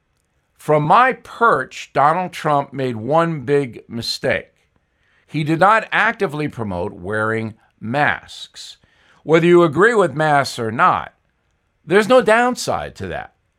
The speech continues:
other than it's personally uncomfortable. I don't like the mask, but I wear the mask when I'm out in public because, again, it protects me and protects people from those who have the virus but are not showing any symptoms.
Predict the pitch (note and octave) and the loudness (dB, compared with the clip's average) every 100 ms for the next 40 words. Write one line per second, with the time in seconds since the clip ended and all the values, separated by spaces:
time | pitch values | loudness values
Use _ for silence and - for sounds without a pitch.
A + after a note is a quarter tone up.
0 | _ _ C#3+ D#3+ D#3 D3 C#3 C3+ B2+ - | _ _ 2 4 4 2 -2 -2 -6 -12
1 | - D#3 D3+ - C3 B2 A2 G#2 - A#3 | -4 -2 -2 -4 -6 -4 -4 -6 -6 -6
2 | F#3 F2 C#2 C#2+ D3 E3 D2 B1+ - A1 | -6 -12 -8 0 2 2 -2 -12 -18 -20
3 | G1+ B2 - - _ _ _ _ _ - | -6 -6 -6 -16 _ _ _ _ _ 2
4 | A#3+ B3+ D3+ E3 G#3+ A3+ C#3+ A#2+ F#2+ F2+ | 4 4 4 4 6 4 2 -2 -2 0
5 | D#3+ F#3 A2+ B2+ A2+ G#2 F2+ D#2+ C2+ C#2+ | 0 -2 -8 -6 -2 -2 -2 -6 -10 -14
6 | B1 C#3 F#3+ - _ _ _ _ D3 E3+ | -8 -6 -6 -10 _ _ _ _ -4 -4
7 | E3+ E3+ E3+ F3+ A#2+ F2+ C2 E2+ B2 F3+ | 4 4 4 -2 -6 -8 -8 -12 -10 -10
8 | F3+ _ _ _ _ - E3 E3+ - _ | -12 _ _ _ _ 0 0 0 -6 _
9 | D3+ - D3 C3+ C#3 - G#2+ G2+ F2+ C3+ | -8 -6 2 2 2 -6 -8 -8 -6 -6
10 | E3+ E3+ E3+ B2 B2 - - F#2 - F#2 | -8 -10 -6 -6 -6 -10 -14 -12 -10 -10
11 | C#3+ - _ _ _ _ - C3 C3+ D3 | -10 -10 _ _ _ _ -4 -2 4 4
12 | C#3 C#3+ C#3+ B2+ A2+ G#2+ F#2+ A2 C#3 - | 4 2 2 2 -2 -2 -2 -2 -6 -6
13 | C3 B2 A#2 A#2 - G#2 F#2+ F#2+ G#2+ B2 | -4 -2 -2 -4 -6 -6 -6 -6 -8 -8
14 | - B3 C4 - - - - | -6 -4 -4 -6 -20 -20 -20